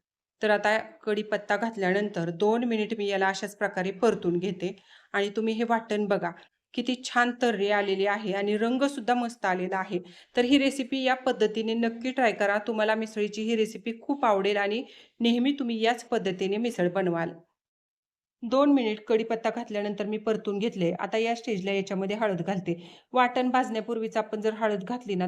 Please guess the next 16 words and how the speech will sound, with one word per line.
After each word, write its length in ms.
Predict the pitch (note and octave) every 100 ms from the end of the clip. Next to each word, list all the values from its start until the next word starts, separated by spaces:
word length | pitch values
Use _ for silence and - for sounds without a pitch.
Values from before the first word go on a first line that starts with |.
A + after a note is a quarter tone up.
| F3+
तर 80 |
वाटण 400 | G#3 G#3 G#3 G#3
भाजताना 460 | G#3 A#3 A3+ G3 F#3+ - - _
एक 220 | A3+ B3 B3+
पिवळसर 500 | C4 B3 B3+ C4+ B3+
लेयर 360 | B3 A#3+ A#3
असा 220 | A3+ A3
कढईच्या 440 | A3+ A3+ G#3 G3+ G#3+
कडेला 340 | G#3 G#3 G3+
चिकटतो 520 | G3+ A#3+ A3 G3+ - F#3+
आणि 220 | G3+ G#3
धुताना 360 | G3+ A#3 A3+ A3 A3+
थोडासा 320 | A#3+ A#3+ B3
आपल्याला 260 | A#3 G#3 G3+
त्रास 240 | G#3+ F#3+
होतो. 280 | G3+ F3+ F3